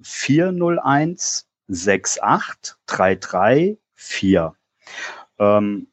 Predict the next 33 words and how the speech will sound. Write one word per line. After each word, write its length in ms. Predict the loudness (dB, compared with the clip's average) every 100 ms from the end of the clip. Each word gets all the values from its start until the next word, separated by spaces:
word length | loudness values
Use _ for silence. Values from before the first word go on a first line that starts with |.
| _
da 240 | -8 0 2
möchte 220 | 2 0
ich 100 | 2
allerdings 400 | 2 2 -2 -2
drum 200 | -2 0
bitten, 300 | -2 -2 -2
dass 220 | -2 0
wenn 120 | 2
ihr 340 | 2 2 0 -2
mehrere 480 | 0 2 2 0 -2
Fragen 440 | 0 0 0 0
habt, 440 | -2 -2 -10 -12 -8
ähm, 460 | -6 -6 -8 -10 _ _ _
dass 300 | 0 0 0
ihr 140 | 2 0
die 240 | 0 -2
bitte 400 | -2 -2 -2 0
einzeln, 540 | 0 0 0 0 -2 _
äh, 200 | -8 -4
sendet. 600 | 0 2 2 0 -6 -6
Also 200 | 0 0
keine 280 | 2 2 2
drei 240 | 2 0 0
Fragen 400 | 0 0 2 0
in 120 | 0
einem 320 | -2 -2 0
Video, 400 | 0 2 2 0
sondern, 580 | 0 0 2 2 0 -2
äh, 180 | -2 -2
pro 260 | 0 0
Video 360 | 0 2 2 2
eine 240 | -2 -4
Frage. 640 | -4 -2 2 2 0 -4